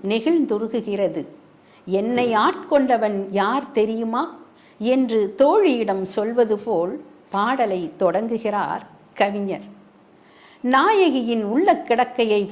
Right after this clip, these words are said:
புரிந்து கொண்ட நாயகன், தான் இருக்கும் அவல நிலையை வேதனையோடும் விரக்தியோடும் நிலவு பெண்ணிடம் எடுத்துரைப்பதாக கவிஞர் பாடலை எழுதியிருப்பது காட்சிக்கு மேலும் வலு சேர்த்திருக்கிறது.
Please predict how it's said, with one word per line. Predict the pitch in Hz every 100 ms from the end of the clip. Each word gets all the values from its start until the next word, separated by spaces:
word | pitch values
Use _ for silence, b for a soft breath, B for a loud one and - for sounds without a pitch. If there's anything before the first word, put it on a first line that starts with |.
| -
புரிந்து | 190 240 247 247
கொண்ட | 233 220 196
நாயகன், | 185 185 247 233 311 180 214 302 - B B B _
தான் | 254 254 330 349
இருக்கும் | 330 440 - 440 392
அவல | 277 254 311
நிலையை | 285 262 247 220 190 254 - - 185
வேதனையோடும் | 202 285 339 254 214 202 190 180 175 247 - 190
விரக்தியோடும் | 220 294 - 294 262 240 202 160 156 B B -
நிலவு | 214 320 339 190
பெண்ணிடம் | - 202 190 185 170 170 - -
எடுத்துரைப்பதாக | 208 220 311 - 247 196 196 175 180 175 - 156 - - -
கவிஞர் | - 214 254 247 190 -
பாடலை | 190 175 220 214 180 160 185
எழுதியிருப்பது | 196 240 240 202 190 - 196 196 147 294 B B B
காட்சிக்கு | - 185 277 - 226 - 202
மேலும் | 180 190 254 220 165
வலு | 175 185 311 -
சேர்த்திருக்கிறது. | 190 - 185 156 - - -